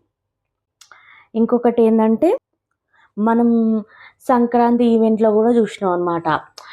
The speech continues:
ఎక్కువ అన్-, అందరిని ఏం తీసుకురాలేదు, అక్కడ ఇంపార్టెంట్ ఎవరెవరు వాళ్ళని తీసుకొని వచ్చిండు. అక్కడ ఇంపార్టెంట్ ఎవరెవరు వాళ్ళని మాత్రమే పిల్-,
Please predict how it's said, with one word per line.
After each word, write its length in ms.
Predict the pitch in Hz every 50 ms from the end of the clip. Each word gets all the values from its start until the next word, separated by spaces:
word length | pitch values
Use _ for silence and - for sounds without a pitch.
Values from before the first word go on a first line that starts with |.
| 262 - -
ఎక్కువ 480 | 220 226 - - - _ _ - 302 302
అన్-, 340 | 285 262 247 240 247 247 - -
అందరిని 500 | 208 208 220 233 247 277 285 262 254 247
ఏం 100 | 254 254
తీసుకురాలేదు, 760 | 214 220 214 214 - _ - 220 214 208 202 196 185 180 196 -
అక్కడ 220 | 196 196 - 247 233
ఇంపార్టెంట్ 720 | 233 226 226 233 240 240 254 262 262 247 254 247 240 226 220
ఎవరెవరు 600 | 208 196 196 208 208 214 208 208 202 196 208 202 190 - - _ _ _ _ _ _ _ -
వాళ్ళని 540 | 180 190 208 202 208 214 214 208 202 208 202
తీసుకొని 460 | 202 202 190 - - _ 202 208 220
వచ్చిండు. 460 | 208 208 - - 190 175 165 156 156 156 - _ _ _ _ _ _ _ _ _ _ _ _ -
అక్కడ 200 | 220 - 226 208
ఇంపార్టెంట్ 520 | 214 220 220 214 247 240 240 247 240 233 220
ఎవరెవరు 500 | 214 202 202 196 196 196 190 185 185 196 190 - - -
వాళ్ళని 440 | 175 185 180 190 202 208 220 220 226
మాత్రమే 540 | 220 208 208 208 208 - 220 226 240 277 330
పిల్-, 320 | 339 330 254 214 208 202